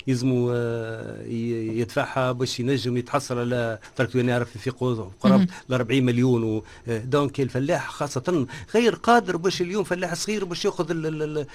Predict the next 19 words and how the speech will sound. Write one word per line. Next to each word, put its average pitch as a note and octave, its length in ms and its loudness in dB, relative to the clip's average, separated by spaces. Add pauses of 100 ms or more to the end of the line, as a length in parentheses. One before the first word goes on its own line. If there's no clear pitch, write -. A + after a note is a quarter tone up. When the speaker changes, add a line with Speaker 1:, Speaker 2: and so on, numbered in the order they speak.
(140)
Speaker 1:
لي C3+ 100 2
زونجان D3+ 400 2
هذوما، D#3+ 340 0
ياخذ D#3 200 -2
الماتريال D3+ 480 0
هذايا C#3 300 2
بال-، E3 180 -4
بالأسوام D#3 420 -2
هذايا. E3 380 4 (540)
اليوم C#3+ 280 4
الماكينات C#3+ 520 0
نتاع C#3+ 160 0
الحصاد C#3+ 440 0
اليوم D3+ 220 -4
قريب D#3+ 220 0
أربعمية، E3 360 0
بأربعمية D#3+ 360 -2
وخمسمية D#3+ 600 -2
مليون. E3 400 4